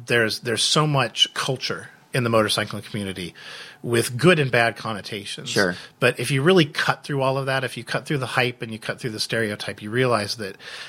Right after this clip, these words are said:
Speaker 1: that motorcyclists are people that, that share a love uh, for a sport. Uh, they really enjoy their communities,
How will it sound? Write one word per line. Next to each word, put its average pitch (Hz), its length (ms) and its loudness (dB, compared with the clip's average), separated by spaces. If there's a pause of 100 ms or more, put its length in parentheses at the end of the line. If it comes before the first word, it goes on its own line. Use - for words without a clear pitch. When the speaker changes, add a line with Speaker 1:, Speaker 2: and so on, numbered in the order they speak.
(100)
Speaker 1:
that 110 160 0
motorcyclists 147 680 2
are 139 40 -6
people 127 360 -4
that, 107 240 -6
that 107 220 -8
share 127 320 6
a 123 80 4
love 127 540 -2 (560)
uh, 117 300 4
for 110 200 -2
a 113 60 0
sport. - 580 -2 (340)
Uh, 107 240 -2
they 120 200 2
really 131 380 6
enjoy 123 320 2
their 113 120 2
communities, 135 840 0